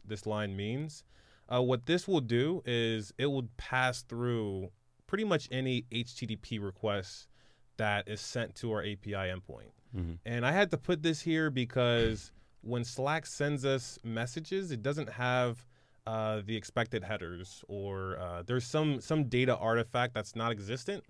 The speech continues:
Speaker 2: Right.
Speaker 1: And so we're just saying pass everything on through to this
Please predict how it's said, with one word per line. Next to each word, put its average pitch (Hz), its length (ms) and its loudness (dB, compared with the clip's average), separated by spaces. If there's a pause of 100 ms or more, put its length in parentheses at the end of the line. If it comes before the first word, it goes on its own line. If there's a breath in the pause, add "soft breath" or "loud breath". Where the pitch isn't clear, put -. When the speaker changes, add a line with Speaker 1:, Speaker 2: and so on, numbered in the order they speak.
(100)
Speaker 2:
Right. 95 220 2 (160)
Speaker 1:
And 127 260 0
so 156 100 2
we're 170 120 4
just 165 180 -2
saying 127 280 4
pass 127 560 2
everything 113 520 -2
on 101 180 -4
through 101 360 -6 (180)
to 135 240 -2
this 107 500 -2